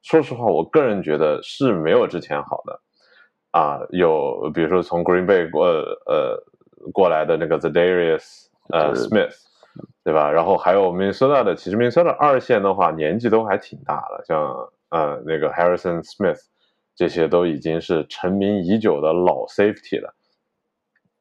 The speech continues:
Speaker 1: 结果这场比赛还通过自己的预判，能够进行了一个抄截，因为确实 Rodgers 没有什么其他的可传球的这个 target。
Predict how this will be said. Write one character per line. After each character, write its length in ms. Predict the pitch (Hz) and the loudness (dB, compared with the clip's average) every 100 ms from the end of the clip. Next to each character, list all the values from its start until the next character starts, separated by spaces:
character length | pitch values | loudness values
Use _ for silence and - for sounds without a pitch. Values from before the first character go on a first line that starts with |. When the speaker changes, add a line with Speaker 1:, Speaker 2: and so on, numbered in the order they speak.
| - | -4
Speaker 1:
结 80 | 92 | 2
果 100 | 82 | 2
这 120 | 92 | 2
场 120 | 85 | 0
比 120 | 85 73 | 0 0
赛 120 | 76 | 0
还 240 | 76 76 | 0 -2
通 220 | 78 101 98 | -2 -2 2
过 140 | 90 | 0
自 100 | 92 | 0
己 80 | 90 | -2
的 80 | 73 | 0
预 200 | 101 101 | 0 -2
判， 320 | - 92 - _ _ _ _ | -2 -4 -4 _ _ _ _
能 340 | 92 82 85 | -2 0 2
够 220 | 107 143 101 | 4 2 2
进 220 | 107 85 | -2 -4
行 160 | 80 | -2
了 180 | 76 76 | 0 0
一 60 | 71 | 0
个 100 | 78 | -2
抄 300 | - 87 90 | 0 2 2
截， 180 | 64 57 | -4 -6
因 200 | 85 101 | -2 2
为 340 | 98 87 82 - _ _ | 2 2 0 -4 _ _
确 180 | - 101 | 0 0
实 120 | 85 | 2
Rodgers 440 | 82 87 85 73 78 | 2 2 0 -6 -2
没 80 | |
有 160 | 80 101 | 2 2
什 80 | 82 | 0
么 140 | 76 | -8
其 160 | - 78 | -6 -2
他 160 | 80 | 0
的 80 | 80 | 0
可 160 | - 76 | -2 -8
传 240 | - 78 | -6 -10
球 120 | 76 71 | -8 -10
的 80 | 71 | -8
这 100 | 73 | -10
个 80 | |
target。 400 | - - 82 80 | -6 -2 -2 -4